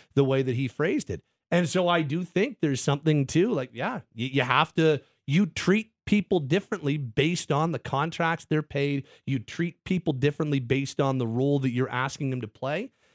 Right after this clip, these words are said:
And so I'm just really curious how Daryl Sutter adjusts. He moved the guy back to the left side, and the guy went out and had two points against Ottawa on Sunday night. I'm just, there's a fascinating story to watch going forward.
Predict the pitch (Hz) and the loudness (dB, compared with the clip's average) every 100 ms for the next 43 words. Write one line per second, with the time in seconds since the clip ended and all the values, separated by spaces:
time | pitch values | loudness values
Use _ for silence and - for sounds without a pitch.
0 | _ - 143 147 147 147 139 - 143 143 | _ 2 4 6 6 4 0 2 2 4
1 | 160 175 170 165 170 170 160 175 185 131 | 2 2 2 4 2 2 0 2 2 0
2 | 135 135 135 123 _ _ - 143 143 - | 0 2 0 -4 _ _ -2 2 2 2
3 | 139 139 139 139 - 123 120 156 - - | 2 4 2 0 -4 -4 -2 -2 -2 -8
4 | 117 160 165 214 196 202 220 214 220 233 | -4 0 2 2 2 4 4 4 2 2
5 | 226 220 233 - 196 311 277 - _ _ | 4 4 4 2 2 2 -2 -6 _ _
6 | _ _ _ _ _ - 156 165 170 160 | _ _ _ _ _ 0 2 4 2 -2
7 | 139 131 143 160 160 175 170 175 165 208 | -4 -2 0 0 0 -2 0 -2 0 0
8 | 190 247 - - 143 139 123 143 123 113 | 0 -2 -4 -8 -4 -2 -2 0 2 2
9 | 110 110 - 110 101 92 87 120 156 175 | 0 0 0 -2 -2 -4 -8 -4 -2 -2
10 | - _ _ 143 170 - 208 196 - 190 | -6 _ _ -4 -4 0 0 2 2 0
11 | 170 - 175 160 147 139 131 139 123 - | 2 4 6 6 4 2 2 2 0 -2
12 | 107 90 | -6 -6